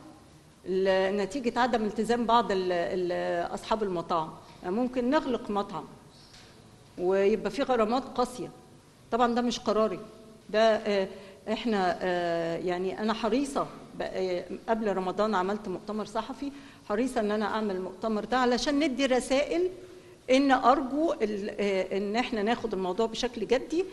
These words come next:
علشان الإجراءات الاحترازية هي والماسك والتباعد وعدم وجودنا في أماكن مغلقة هي أكتر الحاجات اللي ممكن تقلل ال-، الوباء.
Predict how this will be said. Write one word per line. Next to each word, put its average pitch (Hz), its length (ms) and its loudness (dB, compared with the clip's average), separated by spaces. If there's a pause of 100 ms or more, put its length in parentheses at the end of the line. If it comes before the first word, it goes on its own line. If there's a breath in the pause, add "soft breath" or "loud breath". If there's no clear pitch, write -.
(280 loud breath)
علشان 214 520 0
الإجراءات 196 600 -2
الاحترازية 185 800 0 (340 loud breath)
هي 233 380 8
والماسك 196 520 2 (460 loud breath)
والتباعد 202 1000 4 (400 loud breath)
وعدم 226 400 4
وجودنا 208 360 2
في - 140 -6
أماكن 208 340 -2
مغلقة 214 540 0 (320 loud breath)
هي 185 140 0
أكتر 208 440 0
الحاجات 214 460 -4 (180)
اللي 185 160 -2
ممكن 214 340 -4
تقلل 196 440 -2
ال-، 170 440 -2
الوباء. 170 420 -2